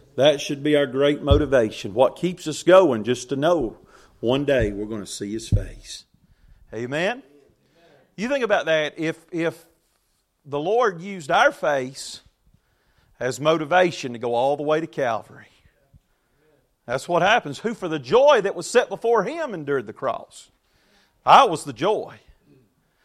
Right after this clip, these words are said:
Amen. If the Lord was motivated by me to die and to suffer for, for our sins,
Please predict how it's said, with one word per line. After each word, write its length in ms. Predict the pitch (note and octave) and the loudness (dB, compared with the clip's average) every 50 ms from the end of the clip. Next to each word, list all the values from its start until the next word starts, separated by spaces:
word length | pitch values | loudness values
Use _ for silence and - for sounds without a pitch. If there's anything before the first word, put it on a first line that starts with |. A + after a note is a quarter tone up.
| _ _ - - | _ _ -12 -8
Amen. 200 | C#3+ F#3+ A3+ G#3 | -6 -6 -4 -6
If 120 | E3 - | -6 -6
the 120 | D#3 D#3 | -4 -4
Lord 320 | D3+ D#3+ G3+ A#3+ C4+ B3 G3 | -2 0 2 2 2 2 0
was 180 | F3 D3+ B2+ | -4 -6 -6
motivated 640 | D3 E3 F#3+ G#3 A3 G3+ E3 D#3 F3+ F3+ D#3 C3 A#2+ | -2 0 2 2 2 0 0 -2 -2 -2 -2 -6 -10
by 180 | A#2 A2 G#2+ G#2 | -10 -10 -10 -10
me 600 | G2 A2+ B2 D#3+ A#3 C#4+ B3+ F3+ A2+ _ _ _ _ _ _ _ _ D#3+ E3 D#3 _ _ _ _ _ _ _ _ _ _ _ _ _ _ - _ - _ | -12 -12 -10 -8 -6 -8 -8 -10 -14 _ _ _ _ _ _ _ _ -20 -20 -20 _ _ _ _ _ _ _ _ _ _ _ _ _ _ -20 _ -20 _
to 140 | - B2 A2 | -10 -10 -8
die 540 | G#2+ A2 D3 E3+ F#3+ F3+ D3+ A#2 F#2+ - - - - _ _ _ _ _ _ _ _ _ _ _ _ _ _ _ _ _ _ - | -2 2 4 6 6 6 4 2 -2 -8 -16 -20 -20 _ _ _ _ _ _ _ _ _ _ _ _ _ _ _ _ _ _ -18
and 160 | - A2 A2 G#2 | -16 -16 -14 -14
to 40 | |
suffer 640 | G2+ - - - F#3 G3 F#3 C#3+ - - - - - - - _ _ _ _ _ _ _ | -14 -12 -6 0 2 4 4 4 2 -4 -20 -20 -20 -20 -20 _ _ _ _ _ _ _
for, 100 | - G2 | -20 -20
for 200 | _ - G#2+ G#2 | _ -12 -6 -2
our 220 | G#2+ B2+ D3+ D3+ | 0 0 0 0
sins, 640 | D3 - - C#3+ B2+ G#2+ F#2 - _ _ - - _ | -4 -10 -14 -14 -14 -16 -20 -20 _ _ -20 -20 _